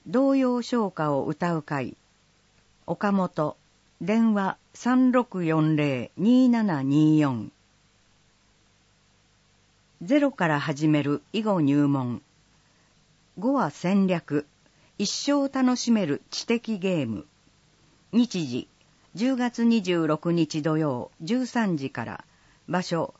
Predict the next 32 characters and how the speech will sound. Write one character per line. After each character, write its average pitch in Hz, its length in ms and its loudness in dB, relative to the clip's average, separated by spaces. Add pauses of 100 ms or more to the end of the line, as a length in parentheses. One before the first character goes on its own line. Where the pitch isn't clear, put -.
(260)
清 269 220 -2
澄 214 280 -2
白 160 280 -4
河 131 360 -4
囲 160 120 -6
碁 214 160 -2
ク - 160 -8
ラ 147 140 -2
ブ。 110 180 -12 (1120)
対 202 220 -2
象、 180 440 -2 (640)
二 196 160 2
十 247 140 -2
歳 220 540 -2
以 190 60 -2
上。 131 380 -4 (520)
費 247 140 -4
用、 139 360 -2 (140)
無 147 140 2
料。 147 400 -4 (340)
締 - 200 0
め 254 160 4
切 233 160 -4
り 202 120 -2
日、 131 220 -6 (420)
十 247 260 0
月 233 340 -4
十 208 240 -2
九 170 160 -2
日 135 340 0
土 147 140 0
曜。 143 340 -4